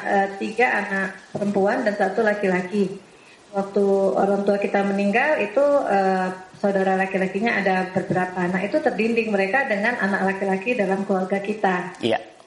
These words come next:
Speaker 1: Itu yang, eh, kalau yang Ana tahu dengan terdinding, Ustaz. Dan kalau dalam prakteknya sendiri, Ustaz,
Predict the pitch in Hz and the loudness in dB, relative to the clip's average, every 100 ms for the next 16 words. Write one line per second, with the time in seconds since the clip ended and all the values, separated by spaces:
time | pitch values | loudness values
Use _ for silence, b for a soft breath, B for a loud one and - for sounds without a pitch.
0 | - - 269 262 214 202 214 202 196 196 | -20 0 2 4 2 0 -2 -2 -2 0
1 | 202 196 202 196 202 208 233 196 196 202 | 0 2 2 0 -2 0 0 0 -2 -2
2 | 190 190 202 196 196 175 B B B B | 0 0 0 -2 -4 -6 B B B B
3 | - 233 240 262 285 339 285 269 262 254 | -2 0 2 2 4 4 2 2 0 0
4 | 247 254 247 233 233 233 208 214 262 - | -2 -4 -2 -2 -2 0 0 2 2 2
5 | 196 190 | 0 -2